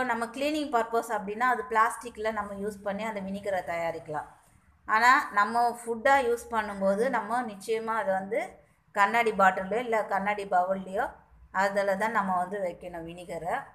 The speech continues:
இப்போ நான் ர-, என்கிட்ட பாட்டில் இல்ல, அதனால நான் வந்து கிளாஸ் எடுத்திருக்கேன். அப்புறம் ஒரு காட்டன் கிளாத் வேணும், ஒரு ரப்பர் பேண்ட் வேணும், அவ்வளோதான். இப்போ வந்து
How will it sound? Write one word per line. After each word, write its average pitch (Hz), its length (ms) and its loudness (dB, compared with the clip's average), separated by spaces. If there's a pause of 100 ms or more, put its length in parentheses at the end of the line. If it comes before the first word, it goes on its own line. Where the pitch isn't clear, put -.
(500)
இப்போ 208 220 -6
நான் 254 220 4
ர-, 190 120 2 (340)
என்கிட்ட 202 340 -2
பாட்டில் 214 400 4
இல்ல, 170 200 -2 (100)
அதனால 185 320 -4
நான் 180 200 0
வந்து 202 200 -4 (480)
கிளாஸ் 185 400 2
எடுத்திருக்கேன். 180 580 -4 (460)
அப்புறம் 247 300 2
ஒரு 208 160 2
காட்டன் 208 420 4
கிளாத் 196 320 4
வேணும், 185 320 -2
ஒரு 208 140 2
ரப்பர் 196 260 4
பேண்ட் 160 240 0
வேணும், 147 320 -8 (380)
அவ்வளோதான். 170 480 0 (720)
இப்போ 226 280 -4
வந்து 233 300 2